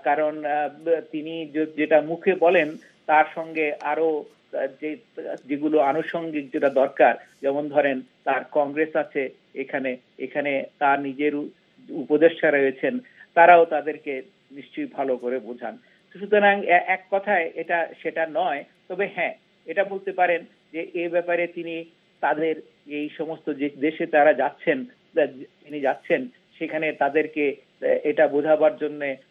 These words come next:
যে উত্তর কোরিয়ার বিরুদ্ধে আমরা একটা যুদ্ধ করব কিনা,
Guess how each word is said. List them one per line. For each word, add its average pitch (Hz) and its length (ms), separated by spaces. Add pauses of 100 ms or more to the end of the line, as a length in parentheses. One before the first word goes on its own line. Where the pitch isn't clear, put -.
যে 143 80
উত্তর 151 300
কোরিয়ার 151 460 (240)
বিরুদ্ধে 143 640
আমরা 135 300
একটা 131 180
যুদ্ধ 139 300
করব 135 360
কিনা, 123 280